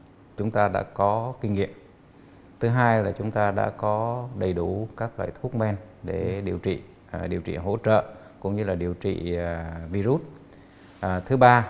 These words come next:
Speaker 1: là về cơ sở vật chất, à, chúng ta cũng đã kịp thời, à, trang bị. À, tôi cũng xin nói thêm vào cái thời gian đầu á,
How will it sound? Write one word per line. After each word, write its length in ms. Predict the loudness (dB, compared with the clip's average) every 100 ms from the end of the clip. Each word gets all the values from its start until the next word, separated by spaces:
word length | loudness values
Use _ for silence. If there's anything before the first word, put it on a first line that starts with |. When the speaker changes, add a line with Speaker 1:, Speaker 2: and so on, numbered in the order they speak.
| -6 -4
Speaker 1:
là 140 | -2
về 240 | 0 -2
cơ 160 | 0 -4
sở 180 | -2 -4
vật 200 | -4 2
chất, 160 | 2 2 -14 -16 -10
à, 280 | -6 -6 -6
chúng 160 | -6 -2
ta 200 | 0 -2
cũng 260 | -4 -6
đã 140 | -4 -4
kịp 220 | -4 -2 0
thời, 280 | 0 0 -6 -14 -10
à, 140 | -8 -4
trang 200 | -2 -2
bị. 160 | -4 -6 -20 -20 -20 -20 -20 -10
À, 80 | 0
tôi 140 | 2
cũng 140 | 2 0
xin 240 | 2 4
nói 120 | 4 6
thêm 280 | 8 8 6
vào 100 | 2
cái 160 | -2 0
thời 200 | 0 2
gian 200 | 2 4
đầu 260 | 6
á, 60 | 4